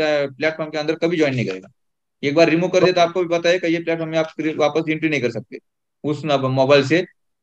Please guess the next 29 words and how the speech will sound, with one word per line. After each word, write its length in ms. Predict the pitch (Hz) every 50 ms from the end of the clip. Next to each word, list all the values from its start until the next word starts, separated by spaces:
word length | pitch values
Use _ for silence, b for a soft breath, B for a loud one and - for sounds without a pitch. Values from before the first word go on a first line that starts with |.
| _ 107
उस, 280 | 113 139 143 143 139
अ, 40 | 143
आईडी 400 | 135 131 123 101 117 113 113 110
से 160 | 107 - 95
कभी 200 | - 151 160 165
नहीं 120 | 156 135 123
कर 100 | 113 104
सकते। 280 | - - - _ - - - _ _ _ _ _ _ _ _ _
तो 80 | 131 131
वो 80 | 156 170
लोगों 220 | 175 180 185 180
के 120 | 175 190
लिए 340 | 185 190 196 202 220 202 - -
एक 200 | 139 156 156 156
बार 120 | - 165
कल 220 | 170 170 175 175 175
बता 220 | 170 165 175 185
देते 260 | 185 180 175 185 185
पूरी 240 | 185 - 165 165 165
community 260 | 165 160 160 160 156
आने 160 | 151 147 156 151
के 100 | 156 156
बाद, 180 | 147 156 175 - - _ _ _ _ _ _ _ _ _ _ _ _ _
कल 320 | 135 143 143 151 147 - - - -
बता 220 | 131 135 131 165
देने 160 | 160 160 156
का 60 | 147 151
last 300 | 143 135 135 131 131 135
में, 160 | 143 175